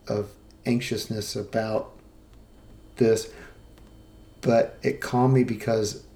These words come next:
we have a relationship. We have a friendship that is one of those kind of special, like, we won't talk for six months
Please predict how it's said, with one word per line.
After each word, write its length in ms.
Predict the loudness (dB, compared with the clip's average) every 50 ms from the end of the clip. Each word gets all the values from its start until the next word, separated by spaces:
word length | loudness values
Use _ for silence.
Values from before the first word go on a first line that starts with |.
| -20 -20 -10 -2
we 100 | 2 2
have 120 | 4 4 4
a 40 |
relationship. 680 | 2 2 2 2 0 -2 -4 -10 -14 -12 -10 -10 -10 -12 -14 -16 -20 -20 -20 -20 -14 -8 -4
We 80 | -4
have 120 | -2 -2 -4
a 40 | -2
friendship 680 | 2 2 2 2 2 2 4 4 4 2 0 -6 -8 -6
that 400 | -2 -2 0 0 0 -2 -4 -10 -20 -20 -20 -20 -20 -20 -18 -8
is 380 | -4 -2 -2 -2 -2 -4 -8 -12
one 280 | -8 -4 0 2 4 6
of 80 | 6 6
those 240 | 6 4 2 0
kind 260 | -2 -4 -2 0 0 0
of 60 | -2
special, 400 | -2 0 0 0 2 2 0 2
like, 180 | 2 0 0
we 140 | 0 2 4
won't 240 | 4 4 4 4 2
talk 260 | -2 -2 -2 -2 -4
for 300 | -4 -2 -2 -2 -4 -6 -10 -16 -20 -20 -20 -20 -18
six 320 | -2 0 2 2 2 2
months 360 | -2 -2 -2 -4 -8 -12 -16